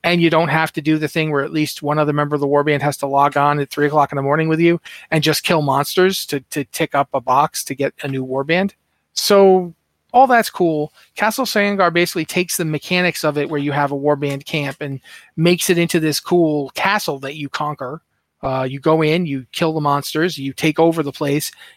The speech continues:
you assign characters to rooms, and then those rooms give them buffs, which is really cool. And then you basically have waves of invasions that happen there. So you have a group play aspect, a single player aspect, because the roguelike dungeon is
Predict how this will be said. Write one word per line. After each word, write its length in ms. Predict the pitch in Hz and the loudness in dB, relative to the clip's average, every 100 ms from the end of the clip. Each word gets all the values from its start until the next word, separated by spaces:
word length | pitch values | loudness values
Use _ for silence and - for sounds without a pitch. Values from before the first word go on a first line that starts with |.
| - | -4
you 160 | 147 | -2
assign 420 | 147 - 170 180 175 | 0 2 2 2 2
characters 580 | 180 170 170 170 156 | 2 2 2 0 -2
to 140 | - 151 | -2 -2
rooms, 480 | 147 220 180 185 160 | 4 4 4 2 -2
and 100 | 151 | -2
then 120 | 151 | 0
those 200 | 156 147 | 0 0
rooms 280 | 156 165 - | -2 -2 -4
give 140 | 147 | -6
them 120 | 135 | -4
buffs, 520 | 135 175 147 - - - _ _ _ | 0 2 2 -4 -12 -16 _ _ _
which 180 | 147 - | -6 -4
is 220 | 139 - | -4 -6
really 240 | 131 120 | -8 -8
cool. 300 | 120 127 147 - _ _ _ | -10 -10 -12 -14 _ _ _
And 520 | 190 180 185 185 180 - _ | -2 0 0 0 -2 -6 _
then 220 | 180 180 | 0 2
you 180 | 202 196 | 2 -2
basically 540 | 165 175 196 202 202 | 0 0 0 0 -4
have 320 | 156 175 180 156 | 0 0 0 0
waves 360 | 151 170 180 | 2 2 0
of 80 | 180 | -2
invasions 560 | 190 175 196 240 160 131 | -2 0 0 0 -4 -4
that 160 | 131 139 | -4 -4
happen 340 | 131 - 120 | -4 -6 -10
there. 320 | 120 117 - - _ _ - | -12 -12 -14 -18 _ _ -6
So 120 | - | -2
you 120 | 165 | 0
have 200 | 147 175 | 2 2
a 120 | 170 156 | 2 0
group 400 | 151 180 208 - | -2 -4 -6 -6
play 320 | - 190 185 | 0 2 2
aspect, 600 | 156 151 - 151 151 - - _ _ | 0 -2 -2 -2 -2 -8 -20 _ _
a 120 | 156 | -4
single 480 | - - 220 196 160 | -2 0 0 0 -2
player 320 | - 156 147 | -2 0 2
aspect, 440 | 147 139 - 143 - | 2 -2 -4 -6 -6
because 220 | 147 151 | -6 -6
the 120 | 151 | -2
roguelike 340 | 151 170 160 | 0 0 0
dungeon 360 | 165 165 156 151 | 0 -2 -2 -4
is 160 | 143 | -6